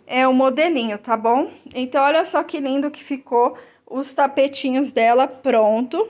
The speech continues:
E aí, gente, como eu gosto muito da Jo, vou mandar também pra ela de presente aqui esse tapetinho na cor, é, degradê de amarelo, porque eu sei que a Jo gosta de amarelo, né?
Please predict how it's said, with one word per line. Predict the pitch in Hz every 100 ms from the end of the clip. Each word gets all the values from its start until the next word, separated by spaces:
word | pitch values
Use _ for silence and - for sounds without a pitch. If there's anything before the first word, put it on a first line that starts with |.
| - _ - - -
E | 302
aí, | 359 359 359 415
gente, | 370 285 -
como | 285 320
eu | 311
gosto | 294 330 - 339
muito | 269 285 311
da | 269 269
Jo, | 226 233
vou | 240 294
mandar | 294 311 262 269
também | 269 311 269 294
pra | 320 302
ela | 240 254
de | 254 -
presente | 285 311 302 240 247 262 285
aqui | 277 - 240 269 285 - - _
esse | 254 302 - 330
tapetinho | 320 302 302 359 - - 254 269 285
na | 285
cor, | - 311 254 320 - - _ _
é, | - 262 262 262 254 247 269 -
degradê | 247 254 320 311 269 254 254
de | 269 311
amarelo, | 285 294 330 269 254 277
porque | 277 294 320
eu | 320
sei | - 302
que | 302
a | 311
Jo | 269 277
gosta | 269 254 294 - 277
de | 247
amarelo, | 254 277 359 285 196 202
né? | 208 240